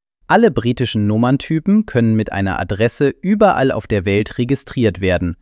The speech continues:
Sie brauchen also keine britische Geschäftsadresse, um live zu gehen. Ruft ein Kunde im Vereinigten Königreich Ihre britische Nummer an,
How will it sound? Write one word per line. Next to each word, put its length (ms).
Sie 160
brauchen 420
also 300
keine 460
britische 460
Geschäftsadresse, 960
um 180
live 320
zu 180
gehen. 360
Ruft 240
ein 160
Kunde 420
im 160
Vereinigten 600
Königreich 760
Ihre 280
britische 580
Nummer 360
an, 240